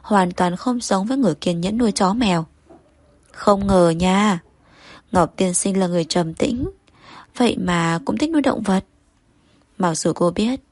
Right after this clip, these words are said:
Ngọc Bạch Y không thích nuôi động vật, nhưng vì tạo hình tượng tốt đẹp cho hắn, cô dốc toàn bộ chữ nghĩa để ca ngợi nam thần. Anh ấy là người tốt,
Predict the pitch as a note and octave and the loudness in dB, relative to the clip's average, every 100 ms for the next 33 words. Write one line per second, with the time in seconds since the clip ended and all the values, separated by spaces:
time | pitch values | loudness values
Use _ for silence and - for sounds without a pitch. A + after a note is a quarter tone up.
0 | _ - - - - G#3 F3+ F#3 E3+ - | _ -20 -20 -20 -4 0 0 0 -2 -2
1 | F#3 F#3 F3+ F#3+ E3+ A#3 B3+ G#3 F3+ F3 | -4 -2 -2 -2 -2 -2 -2 -2 -2 -4
2 | - E3 D3+ _ - - - - - C4+ | -2 -2 -4 _ -20 -20 -20 -20 -2 0
3 | C#4 A#3 - - - F3 D3+ E3+ G#3+ A#3+ | 2 0 0 -2 -2 -4 -4 -6 -4 -6
4 | C#4 G3 D3+ - F3+ E3+ E3 B3+ - - | -2 -2 0 -2 -2 -2 -2 -6 -8 -16
5 | - - - - F#3 E3 - C4+ - G#3 | -20 -20 -20 -2 2 2 0 -4 0 2
6 | F3 D#3+ E3+ - - A#3+ B3 A#3 C#4 - | 2 2 0 0 -2 -2 0 2 0 -2
7 | - E3+ F3+ F3 F3 - E3+ E3+ - E3 | -2 -2 0 -2 -2 -2 -2 0 0 -2
8 | D3 - _ _ _ _ _ _ _ _ | -2 -12 _ _ _ _ _ _ _ _
9 | - F#3 E3+ F#3+ A3 F3+ E3 A3 A#3 | -4 -2 0 2 0 0 -2 0 0